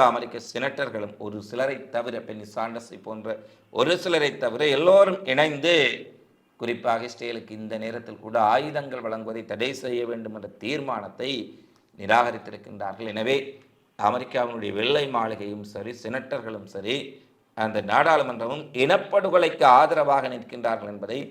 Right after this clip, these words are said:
இந்த வரலாறு குறித்து கொள்ள வேண்டும். இதை பார்த்து கொண்டிருக்கக்கூடிய மக்கள், ஒட்டுமொத்த அமெரிக்க அரசாங்கமும் இந்த இனப்படுகொலையில் பங்காளிகள் என்பதையும் நீங்கள்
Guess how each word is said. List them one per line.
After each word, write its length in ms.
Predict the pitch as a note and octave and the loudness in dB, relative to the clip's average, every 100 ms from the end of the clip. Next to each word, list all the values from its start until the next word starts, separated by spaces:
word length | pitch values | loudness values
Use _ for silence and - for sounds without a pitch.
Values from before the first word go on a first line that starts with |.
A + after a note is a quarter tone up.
| - _ _ _ | -16 _ _ _
இந்த 160 | G2+ G2+ | -8 -2
வரலாறு 420 | G2+ B2 C3 B2+ - | 0 2 4 2 0
குறித்து 280 | A#2+ B2+ C3 | -8 -10 -8
கொள்ள 180 | A#2+ A2 | -6 -6
வேண்டும். 260 | A2 B2+ | -8 -10
இதை 140 | B2+ A#2 | -10 -2
பார்த்து 420 | A#2 C#3+ C#3+ D3+ | 2 2 0 -8
கொண்டிருக்கக்கூடிய 680 | C#3 B2 A#2 A#2 A2+ A#2 G#2+ | -8 -8 -10 -12 -10 -8 -8
மக்கள், 500 | G2+ G#2 - C#3+ D#3+ - - _ | -8 -8 -4 -4 -4 -10 -20 _
ஒட்டுமொத்த 640 | - A#2+ - - A3 G#3 - | -6 -6 -4 0 4 6 8
அமெரிக்க 380 | E3+ D#3 D#3 D#3 | 6 6 2 0
அரசாங்கமும் 640 | C#3 C3 C#3 C3 B2 C#3+ | 0 0 0 0 0 -6
இந்த 160 | D3+ B2 | -4 -4
இனப்படுகொலையில் 680 | A#2 A#2+ B2+ A#2 A#2 A#2+ A2+ | -2 -4 -6 -6 -6 -6 -4
பங்காளிகள் 540 | A2 A#2 D3 C#3+ C3 | -4 6 8 8 4
என்பதையும் 480 | A#2 A2 G2+ G#2+ D3 - - _ _ _ _ A2 | -4 -8 -8 -8 -8 -12 -20 _ _ _ _ 0
நீங்கள் 440 | A#2+ A#2+ A#2 | 0 2 2